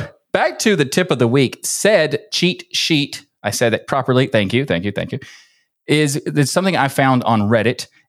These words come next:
and I was gonna tell you what the name of the user on Reddit who it was who shared it.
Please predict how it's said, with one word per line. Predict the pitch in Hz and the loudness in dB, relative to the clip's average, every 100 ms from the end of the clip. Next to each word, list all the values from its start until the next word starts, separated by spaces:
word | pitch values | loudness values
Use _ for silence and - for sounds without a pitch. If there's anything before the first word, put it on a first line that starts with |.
| - | -2
and | 160 135 | 0 2
I | 127 131 | 0 0
was | 143 196 | 2 0
gonna | 185 143 | 0 -2
tell | 151 143 | 0 2
you | 127 | 4
what | 110 101 123 | 2 0 0
the | 120 | 2
name | 110 110 123 | 2 2 2
of | 120 104 | 2 2
the | 107 | 0
user | 98 113 104 107 | 2 0 0 0
on | 101 | 0
Reddit | 98 104 104 - - - _ _ | 2 2 0 -4 -14 -20 _ _
who | - 113 104 | 0 2 2
it | |
was | 101 101 | 2 0
who | 104 | 0
shared | - 175 110 | 0 2 2
it. | 104 | 0